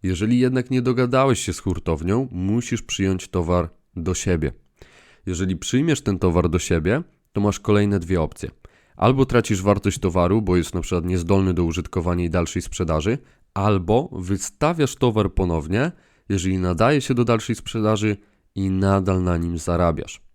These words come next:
Więc jak widzisz, na każdy problem znajduje się rozwiązanie w każdym dowolnym modelu biznesowym, nie tylko w dropshippingu. Jeżeli ktoś Ci mówi, że nie opłaca się tego robić, czyli dropa, bo są na przykład zwroty, no to przecież może założyć restaurację czy firmę transportową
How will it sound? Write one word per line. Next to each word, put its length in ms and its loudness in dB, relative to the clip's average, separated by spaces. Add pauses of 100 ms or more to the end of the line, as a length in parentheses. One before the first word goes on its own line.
(140)
Więc 340 0
jak 260 2
widzisz, 260 0
na 140 4
każdy 380 4
problem 420 2
znajduje 400 2
się 140 -2
rozwiązanie 600 2
w 120 -14
każdym 640 2
dowolnym 480 2
modelu 360 0
biznesowym, 680 -2
nie 100 -2
tylko 300 -2
w 60 -4
dropshippingu. 760 -2 (440)
Jeżeli 260 -2
ktoś 220 -4
Ci 120 -4
mówi, 280 0
że 360 0
nie 120 0
opłaca 400 0
się 120 -2
tego 260 0
robić, 320 0
czyli 260 -2
dropa, 440 4 (320)
bo 100 -4
są 140 -6
na 100 -4
przykład 240 -4
zwroty, 540 0 (420)
no 100 2
to 360 4
przecież 360 -2
może 240 2
założyć 380 4
restaurację 640 2
czy 140 -8
firmę 340 2
transportową 760 2